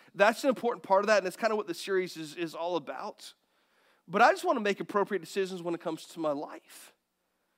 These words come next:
What do I spend my finances on, but also what do I spend my time on?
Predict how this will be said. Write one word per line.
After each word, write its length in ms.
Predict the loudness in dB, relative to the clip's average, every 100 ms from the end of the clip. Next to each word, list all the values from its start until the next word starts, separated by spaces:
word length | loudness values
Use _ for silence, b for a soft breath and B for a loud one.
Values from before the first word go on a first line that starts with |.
| _ _ _
What 180 | 0 4
do 60 |
I 80 | 4
spend 380 | 2 -2 -2 2
my 160 | 2 2
finances 560 | 0 0 0 -2 0
on, 200 | 2 2
but 120 | 2
also 260 | 0 0 -2
what 60 | 0
do 80 |
I 40 | 0
spend 260 | 0 -2
my 100 | -2
time 380 | -4 -8 -8 -6
on? 120 | -6